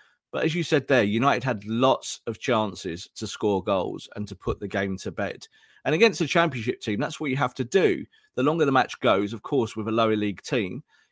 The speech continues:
you're gonna get that possibility of penalties. And then what happens? You get knocked out. So I think Manchester United have lost six of the last seven penalty shootouts.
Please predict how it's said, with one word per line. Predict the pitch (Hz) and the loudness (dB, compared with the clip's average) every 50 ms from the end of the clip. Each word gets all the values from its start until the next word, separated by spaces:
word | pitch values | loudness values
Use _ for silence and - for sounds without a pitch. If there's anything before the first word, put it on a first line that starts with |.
| _ | _
you're | - 139 135 | 0 0 2
gonna | 135 160 151 147 139 | 4 4 4 4 4
get | - 131 - | 2 0 0
that | - 123 110 - | 0 -2 -4 -2
possibility | - 143 123 - 110 110 113 110 110 113 117 | -4 -6 -4 -2 -2 -2 0 0 0 -2 -4
of | 113 | -4
penalties. | - - 143 131 120 - 90 92 104 107 127 | -2 -2 -2 -2 -2 -4 -4 -6 -6 -4 -2
And | 113 110 | -2 0
then | 113 127 | 0 0
what | 127 113 120 | 0 2 2
happens? | 156 156 - - 127 95 92 90 - - | 2 2 2 0 -4 -4 -4 -6 -10 -8
You | - 110 95 | -6 -4 -2
get | 117 123 - | -2 -2 -2
knocked | 117 117 113 - - - - | -2 -6 -8 -8 -8 -4 0
out. | 131 113 87 85 - - | 0 2 0 0 -4 -6
So | - - 117 110 107 - _ _ _ - - | -2 0 0 0 0 -2 _ _ _ -12 -6
I | - 131 | -2 -2
think | 143 127 139 | -2 0 0
Manchester | 135 139 139 - - 135 | 0 -2 -2 -2 -2 0
United | 135 131 127 123 | 0 0 2 0
have | 127 131 | 0 0
lost | 135 131 127 - - - - _ _ _ _ _ _ | 0 0 0 -4 -10 -14 -16 _ _ _ _ _ _
six | - - 160 - - - | -6 -4 -4 -4 -2 -2
of | 135 | 0
the | 135 131 | 2 4
last | 131 131 131 131 - | 4 4 4 2 0
seven | 151 139 135 131 | -2 -2 -2 -2
penalty | 127 151 139 131 117 131 | -4 -2 -4 -4 -4 -6
shootouts. | 123 - 156 147 117 131 143 147 147 - - - | -4 -2 -2 2 4 4 4 4 4 2 -4 -12